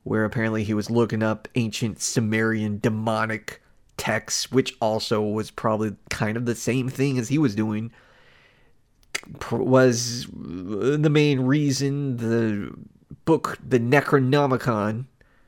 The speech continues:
now exists in bookstores. Doesn't have to, again, doesn't have to freak you out if you know it's all for you to see the greater reality from a different point of view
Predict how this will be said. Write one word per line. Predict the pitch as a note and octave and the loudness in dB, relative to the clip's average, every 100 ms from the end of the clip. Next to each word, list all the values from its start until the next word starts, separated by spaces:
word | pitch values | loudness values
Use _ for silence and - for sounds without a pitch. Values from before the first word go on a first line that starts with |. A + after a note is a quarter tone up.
| _ _ - | _ _ -4
now | A2 A2+ A2 | 0 4 2
exists | G#2 G2+ A#2+ - - | 0 0 2 2 -2
in | G#2+ | -8
bookstores. | F#2 A#2+ G#2 - G#2+ G#2 A2+ A#2 - _ _ _ _ _ _ _ - - - - | -2 -2 -2 -2 0 2 0 -4 -12 _ _ _ _ _ _ _ -20 -20 -14 -8
Doesn't | G2+ G2 - - | -8 -8 -10 -4
have | G#2+ G#2 | -2 -2
to, | G#2+ D#2 | -4 -4
again, | A2+ A#2+ G#2+ A2 | -4 -2 -4 -4
doesn't | G#2+ G2 | -6 -6
have | G2+ | -10
to | A2+ | -12
freak | - - A2 A2 | -20 -10 -10 -8
you | A2 A2 | -4 -2
out | A#2+ G#2+ | 0 -2
if | G2+ | -6
you | G#2 | -6
know | G#2+ G#2+ | -4 -4
it's | G#2 - - - - _ - - | -4 -6 -4 -6 -10 _ -20 -6
all | - G#2+ G#2+ G#2+ G#2+ - _ _ _ _ - - | -2 2 2 0 -6 -14 _ _ _ _ -20 -6
for | A2 | -4
you | G2+ A2+ A2+ A2 | -2 0 2 0
to | - G#2+ F2+ E2 - _ _ _ _ _ _ | -2 -4 -4 -8 -12 _ _ _ _ _ _
see | - - G3+ G3+ D3+ | -8 -2 4 6 6
the | B2 | 6
greater | A2+ D3+ B2+ | 6 6 6
reality | A#2+ B2+ C#3 B2+ A#2+ | 6 6 8 6 4
from | G#2+ - A2+ A2+ A#2 C#3 G3 A#3+ | 0 0 0 0 -2 -4 -6 -2
a | A4 G#4+ A4+ G#4 | 0 0 2 0
different | A3+ - C3 | 0 -4 -4
point | C#3+ D3 | -2 -2
of | |
view | B2 A#2 C3 G3+ | 0 0 0 -2